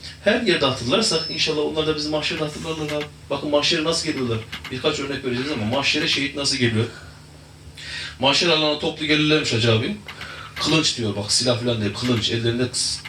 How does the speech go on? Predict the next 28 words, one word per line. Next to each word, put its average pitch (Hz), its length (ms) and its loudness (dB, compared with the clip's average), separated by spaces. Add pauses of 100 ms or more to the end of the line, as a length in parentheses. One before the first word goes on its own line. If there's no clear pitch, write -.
(100)
kılınç, 170 300 0
kılıncı 143 260 -2
şöyle 143 300 2 (300)
omuzuna 139 360 2
koyarlarmış 143 720 4
kılıncı. 95 380 0 (840)
Kılıncın 151 360 0
ucundan 147 280 0
kan 127 300 0 (400)
akar. 95 380 -6 (1080)
Kendi 123 260 0
kılıncın 120 340 0
ucundan 120 260 -2
kan, 143 200 -2 (360)
kan 143 140 2 (1300)
akar - 320 2
ve 139 80 4
o 190 360 4
şekilde 147 380 2
gelirler. 139 400 4 (680)
Derlermiş 165 440 4
ki, 185 80 4
"Ya 165 160 6
bunlar 160 240 2 (300)
kim? 240 200 0 (520)
Bunlar 143 220 0
nedir 208 280 2
böyle 127 240 2